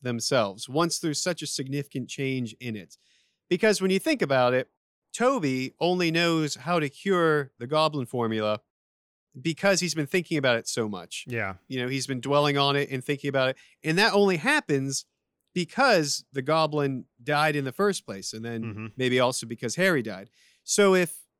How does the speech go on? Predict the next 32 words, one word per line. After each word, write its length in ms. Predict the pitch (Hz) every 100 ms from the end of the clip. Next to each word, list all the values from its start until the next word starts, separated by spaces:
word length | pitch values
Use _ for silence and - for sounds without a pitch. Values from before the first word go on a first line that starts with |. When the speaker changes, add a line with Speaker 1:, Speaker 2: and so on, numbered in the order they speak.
| _
Speaker 1:
Goblin 460 | 135 196 247 214 175
goes 240 | 156 151
back 340 | 135 175 233 -
to 200 | - 143
a 40 |
world 360 | 120 120 123 120
and 80 | 131
he's 160 | 123
no 140 | 156 156
longer 260 | 147 139 113
Goblin, 400 | 151 175 131 117
he's 180 | 127
just 280 | - 139 -
Norman, 480 | 143 196 143 110 120 _ _ _
and 140 | 127 123
Peter 220 | 208 196
never 240 | 170 139
has 280 | 139 226 226
that 120 | 147
experience, 760 | 110 - 131 117 110 113 - - _ _ -
then 100 | 139
Peter 260 | - 220
never 220 | 185 170 143
dwells 340 | 156 220 156
on 140 | 139
it, 100 | 147
and 100 | 131
Peter 200 | 135 196
never 260 | 185 165 143
learns 320 | 143 156 143
how 240 | - 160 151
to 420 | - 151 139 127